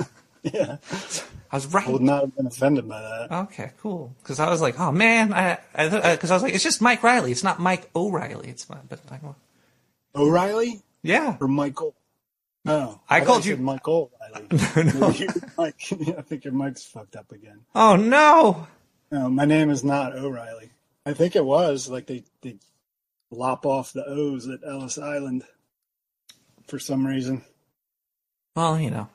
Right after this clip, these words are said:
Speaker 2: it's, uh, it, it, they save space on the paper. Uh, so, uh, do I sound okay now?
Speaker 1: Yes.
Speaker 2: Okay.
Speaker 1: Crystal clear.
Speaker 2: My first question for you is: Do you like movies with gladiators in it?
Speaker 1: <laughs>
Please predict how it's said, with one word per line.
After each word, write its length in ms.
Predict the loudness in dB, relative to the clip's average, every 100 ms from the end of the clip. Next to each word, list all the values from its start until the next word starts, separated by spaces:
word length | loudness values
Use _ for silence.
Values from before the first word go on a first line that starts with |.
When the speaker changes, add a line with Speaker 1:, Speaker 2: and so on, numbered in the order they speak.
| -6
Speaker 2:
it's, 240 | -6 0
uh, 300 | 2 2 0 -2
it, 300 | -2 -2 -2
it, 160 | -2 0
they 80 |
save 300 | 0 0 0
space 340 | 0 -2 0 -2
on 80 | -2
the 60 |
paper. 360 | -2 -4 -6 -14 _ _ _ _ _ _ _ _ _ _ _ -6
Uh, 160 | -4
so, 400 | 0 2 0 -2
uh, 180 | -10 -8 -2
do 120 | 2
I 80 | 4
sound 260 | 4 4
okay 260 | 4 2 2
now? 220 | 2 0 -4 _ _ _ _ _ _ _
Speaker 1:
Yes. 420 | 2 2 0 -10 -2
Speaker 2:
Okay. 300 | -2 -2 -16 -18 _ _ _ -18
Speaker 1:
Crystal 220 | -16 -14
clear. 400 | -12 -10 -10 -12 _ -4
Speaker 2:
My 120 | -4
first 380 | 0 0 2 2
question 340 | 0 2 -2
for 140 | -2
you 300 | 0 0 -2 -6 _ -20 -20 _ _ _ _ _ _ _ _ _ _ _ -14
is: 160 | -12 -10
Do 120 | -6
you 140 | -2 4
like 280 | 4 4
movies 480 | 2 2 2 -2 -4
with 220 | -6 -6
gladiators 640 | 2 4 4 4 0 0 -4
in 120 | -8 -10 _ _ _ _ _ _ _ _ -12
it? 680 | -6 -4 0 0 0
Speaker 1:
<laughs> 0 | -6